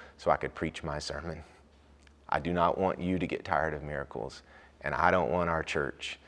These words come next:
to get tired of the miracles of Jesus. On Palm Sunday, in one of our services in person, we asked the church to pray for a little baby girl. Her name was Zadie.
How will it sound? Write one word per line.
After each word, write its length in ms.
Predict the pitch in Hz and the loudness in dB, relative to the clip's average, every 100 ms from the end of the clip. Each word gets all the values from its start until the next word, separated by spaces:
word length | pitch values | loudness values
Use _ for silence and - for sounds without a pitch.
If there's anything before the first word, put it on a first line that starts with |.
| - - | -18 -10
to 80 | |
get 180 | - - | -6 -6
tired 600 | - 78 82 85 87 82 - - - | 0 2 4 2 0 -2 -10 -20 -10
of 120 | 67 | -6
the 80 | 65 | -4
miracles 760 | 76 78 65 - 67 67 - - - 69 | -4 -2 -4 -6 -12 -10 -14 -18 -16 -14
of 100 | 69 | -10
Jesus. 580 | 67 - - - - - - - - - - - | -10 -10 -12 -12 -16 -18 -20 -20 -20 -20 -20 -8
On 140 | - 82 | -4 2
Palm 240 | 107 101 | 6 6
Sunday, 500 | - 101 98 85 80 | 6 2 6 6 6
in 100 | 78 | 4
one 120 | 85 | 0
of 100 | 80 | 4
our 160 | 80 78 | 4 4
services 520 | - 92 82 - 76 | 4 2 2 -4 -6
in 120 | 78 | -6
person, 380 | - 92 - 76 | 2 2 2 -4
we 100 | 80 | 2
asked 220 | 85 85 | 2 0
the 60 | 82 | -4
church 280 | - 95 - | 0 0 0
to 80 | 85 | -2
pray 180 | 90 82 | 0 2
for 140 | 85 | 2
a 40 | 85 | 2
little 200 | 92 90 | 2 4
baby 280 | 90 87 | 4 2
girl. 360 | 76 85 87 73 | -2 2 4 4
Her 120 | 73 | 0
name 180 | 76 80 | -4 -4
was 120 | 78 | -6
Zadie. 500 | 76 76 85 80 78 | -4 -2 -2 -4 -6